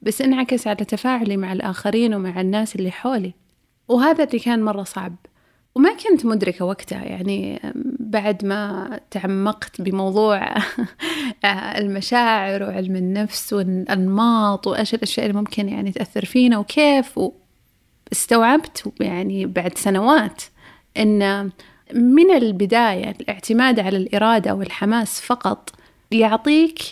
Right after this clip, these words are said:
معالجة سطحية للموضوع اللي أنت تحتاج تسويه. يعني كأنك عندك التهاب، أوكي؟ رحت أخذت مسكنات، مسكنات، مسكنات. طيب المسكن ممكن يخفف من الألم،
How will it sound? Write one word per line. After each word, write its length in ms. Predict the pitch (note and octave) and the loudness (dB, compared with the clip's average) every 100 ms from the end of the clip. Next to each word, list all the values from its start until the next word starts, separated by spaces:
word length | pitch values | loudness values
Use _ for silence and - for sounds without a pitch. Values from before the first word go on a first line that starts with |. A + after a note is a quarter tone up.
| - _ | -16 _
معالجة 600 | A3 A3 A#3 C#4+ A#3+ G#3+ | 4 6 6 6 6 4
سطحية 760 | G3+ G3+ - - B3+ A3+ G3+ A3+ _ - | 2 0 -2 2 2 4 0 -4 _ -2
للموضوع 520 | G#3+ G3+ G3 G#3+ G#3+ | 2 4 4 4 4
اللي 160 | F3+ F3 | 2 0
أنت 140 | F#3+ | -4
تحتاج 280 | - - F3 | -4 -2 -2
تسويه. 440 | E3+ - - G#3 - _ _ _ | -2 -8 -8 -10 -12 _ _ _
يعني 320 | - G3+ G3+ G#3+ | -2 0 0 -2
كأنك 680 | A#3+ - D4+ C#4+ A#3 C4 - - _ _ _ | -2 2 4 4 2 -4 -8 -20 _ _ _
عندك 540 | A3+ A#3+ A#3 A#3+ - - _ _ - | 2 6 4 2 -6 -14 _ _ -4
التهاب، 420 | G#3+ - F#3+ - - - _ _ _ _ _ | -2 0 0 0 -6 -20 _ _ _ _ _
أوكي؟ 300 | F3+ - G#3+ A#3+ - - - D#4 | -8 -4 -6 -6 -14 -20 -10 -6
رحت 160 | - | -2
أخذت 320 | D#4 D4 - | 0 0 2
مسكنات، 600 | A#3+ A3+ G#3+ G#3+ G3+ G3 | 2 2 0 0 0 0
مسكنات، 560 | G3+ G3 - G3+ G3 - | -4 -6 -6 -4 -4 -4
مسكنات. 440 | G3 F#3+ F#3+ F#3+ | -6 -4 -4 -2
طيب 160 | G#3+ G#3+ - | -2 -2 2
المسكن 680 | A#3 A#3 D#4 D4 - C4 B3+ - - _ | 4 4 4 -2 0 2 2 0 -20 _
ممكن 260 | B3 B3 C4 | 0 4 4
يخفف 440 | A#3 C4+ C4 A#3 | 4 0 -2 -2
من 140 | G#3 F#3+ | 0 2
الألم، 460 | F#3 B3+ A3+ G3+ | 0 0 0 -2